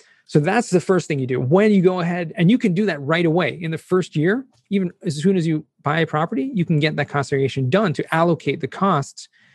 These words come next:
segregate those costs into different categories, take the depreciation of each component faster. That's what the cost segregation study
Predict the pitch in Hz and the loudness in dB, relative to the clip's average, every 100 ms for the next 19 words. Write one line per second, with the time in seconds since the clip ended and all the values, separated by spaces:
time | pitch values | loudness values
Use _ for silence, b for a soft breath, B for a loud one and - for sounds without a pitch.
0 | b - - 165 165 147 143 143 139 - | b -8 2 4 4 2 0 0 -2 0
1 | 196 165 - - 170 156 143 143 135 131 | 0 0 -4 0 2 2 0 -2 -2 -2
2 | 131 147 160 196 214 - - 160 156 143 | 0 2 4 2 0 -4 -4 -2 0 0
3 | 147 151 139 143 143 143 135 - 127 180 | -2 -4 -2 0 -2 -2 -6 -6 -6 -2
4 | 165 - 135 139 147 127 170 - 113 113 | -4 -2 -4 -2 -2 -2 -4 -2 -2 -2
5 | 147 - - 175 175 165 156 147 139 139 | -8 -6 -2 -2 0 -2 0 -2 0 -2
6 | 127 127 - - 123 117 | -2 -6 -6 -2 0 -2